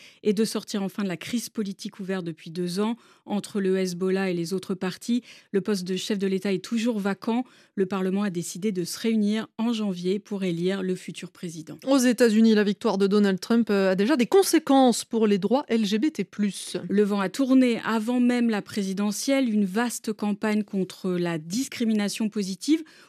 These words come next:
Speaker 1: ou encore contre les droits des minorités L G B T est menée. Plusieurs grands groupes américains revoient à la baisse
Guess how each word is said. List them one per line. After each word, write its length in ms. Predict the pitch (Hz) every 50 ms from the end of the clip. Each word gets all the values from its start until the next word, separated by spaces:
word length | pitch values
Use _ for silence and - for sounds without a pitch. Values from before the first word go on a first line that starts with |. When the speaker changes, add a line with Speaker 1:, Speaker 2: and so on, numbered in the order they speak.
| _
Speaker 1:
ou 100 | - 214
encore 320 | 226 214 - 254 220 - _
contre 460 | - - 349 349 339 320 - - 233
les 140 | 214 220 214
droits 240 | 190 196 208 220 208
des 160 | 185 196 190
minorités 520 | 202 196 196 196 190 185 190 185 - 202
L 120 | 185 180 170
G 120 | 170 185
B 140 | 170 180 170
T 160 | - 196 185
est 60 | 175
menée. 380 | 175 175 180 196 214 233 277 269 - - - - _ _
Plusieurs 400 | - - 214 180 202 196 175 170
grands 300 | 156 175 175 226 269 285
groupes 360 | 262 233 220 254 247 214 190
américains 680 | 202 208 196 196 190 185 185 185 - 208 196 196 190 170 -
revoient 640 | 170 175 175 214 269 262 226 220 226 226 220 202 - -
à 100 | 233 247
la 120 | 247 240
baisse 340 | 214 226 220 208 - -